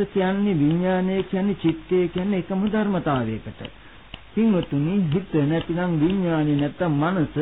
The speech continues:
ප්‍රත්‍යයෙන්, හේතුවකින් ඇති වෙච්ච දෙයක්. අ, ඒ වගේම සංකත දෙයක්. එතකොට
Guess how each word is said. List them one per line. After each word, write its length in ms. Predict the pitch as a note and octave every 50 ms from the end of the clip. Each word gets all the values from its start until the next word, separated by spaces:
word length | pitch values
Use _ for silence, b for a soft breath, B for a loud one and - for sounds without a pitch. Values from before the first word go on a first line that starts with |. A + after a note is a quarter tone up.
| F#3 G#3
ප්‍රත්‍යයෙන්, 840 | - - E3 D#3 D#3+ D#3 - - - G3+ G3+ F#3+ F3 - D#3+ D3 C#3 C3 B2+
හේතුවකින් 680 | C#3 E3 G3 G#3 G3+ - G#3 G#3 G3+ G3+ G#3+ G3+ F3+ E3+
ඇති 200 | E3+ E3 - G#3
වෙච්ච 220 | G3 G3 - -
දෙයක්. 360 | F3 E3 E3 G3 F#3+ C#3+ A2 - - - - - - B B B B B B B B -
අ, 120 | - D#3 D3+ D3 C#3+ C#3 C3+ - -
ඒ 160 | - F3+ G3
වගේම 440 | G#3 G#3+ G#3 G3 A3 A3+ A3+ A3 G#3
සංකත 500 | F#3+ - F#3 G3 A3 A3+ A3 - - - D#3
දෙයක්. 340 | D3 C#3+ D#3 D3 B2 A2 - - - - - - - - - -
එතකොට 500 | - D#3+ - G3 F3+ - F#3+ F3+ F#3